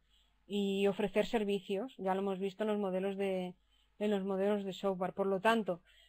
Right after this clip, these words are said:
podemos tener un software libre instalado e implementado y el soporte técnico nos lo puede dar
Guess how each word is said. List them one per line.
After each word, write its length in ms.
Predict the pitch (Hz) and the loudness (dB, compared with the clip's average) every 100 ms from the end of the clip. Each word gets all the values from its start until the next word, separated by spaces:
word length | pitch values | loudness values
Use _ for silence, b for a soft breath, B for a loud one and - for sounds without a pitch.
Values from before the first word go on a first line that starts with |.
| b | b
podemos 360 | 208 208 226 208 | 2 4 4 2
tener 300 | 226 240 233 | 2 4 4
un 360 | 196 190 196 185 | 2 0 -4 -4
software 400 | 202 180 190 180 | -4 -2 0 0
libre 480 | 202 240 220 220 - _ _ - | 2 2 2 0 -4 _ _ -8
instalado 500 | 190 - 180 208 214 | -6 0 4 6 6
e 40 | |
implementado 880 | 214 202 190 185 185 240 254 262 359 _ _ - | 4 4 2 2 4 4 6 2 -2 _ _ -4
y 60 | |
el 80 | 208 | -2
soporte 380 | - 190 196 196 | 0 0 2 2
técnico 380 | 196 202 202 233 | 0 0 0 0
nos 140 | 247 | 2
lo 100 | 220 | 2
puede 460 | 185 190 190 202 196 | 4 2 2 0 -2
dar 440 | 165 202 208 190 | -4 4 4 4